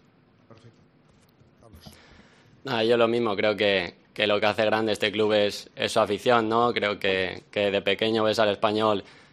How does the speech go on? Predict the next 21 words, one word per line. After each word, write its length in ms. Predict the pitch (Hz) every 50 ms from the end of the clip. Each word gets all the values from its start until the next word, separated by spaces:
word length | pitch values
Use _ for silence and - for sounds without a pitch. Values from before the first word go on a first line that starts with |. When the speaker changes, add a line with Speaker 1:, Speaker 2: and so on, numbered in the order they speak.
| _
Speaker 2:
en 160 | - 113 113
primera 340 | 107 104 107 110 117 113 110
división, 580 | 107 107 107 104 - - 120 123 127 127 123 117
con, 340 | - 110 104 98 92 92 -
con 220 | - 98 95 95
el 120 | 95 92
campo 280 | - 107 110 104 104 101
que 100 | 104 101
tiene, 340 | 95 113 113 117 113 113 104
con 140 | 101 101 95
toda 180 | - 104 101
su 140 | 95 98 98
gente 500 | - - 104 110 113 101 113 110 104 101
y, 300 | 95 90 87 85 - - -
y 100 | - 90
creo 260 | - - 90 92 90
que, 340 | 82 - 92 90 90 85 - - - - - - _ _ _ _
que 100 | - 107
venir 280 | 101 104 104 101 101 104
aquí 340 | 101 95 - 107 110 113
no, 460 | 110 107 101 101 98 92 87 82 -